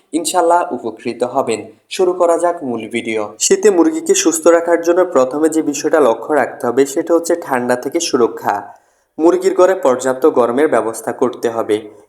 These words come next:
এখন কিভাবে পর্যাপ্ত গরমের ব্যবস্থা করবেন? আপনি যেখানে মুরগি পালন করছেন তার পাশে তেরপাল বা চট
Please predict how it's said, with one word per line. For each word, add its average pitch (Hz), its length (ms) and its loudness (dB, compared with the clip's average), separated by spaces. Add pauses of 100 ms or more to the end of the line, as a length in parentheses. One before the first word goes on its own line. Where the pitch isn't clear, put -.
(140)
এখন 175 300 -2
কিভাবে 180 300 0
পর্যাপ্ত 143 480 0
গরমের 131 420 0
ব্যবস্থা 117 380 -2
করবেন? 110 420 -4 (340)
আপনি 143 260 -2
যেখানে 170 320 0
মুরগি 123 300 0
পালন 156 320 0
করছেন 160 440 0 (320)
তার 127 180 0
পাশে 131 640 -2 (200)
তেরপাল 127 600 2 (220)
বা 123 260 0
চট 123 320 2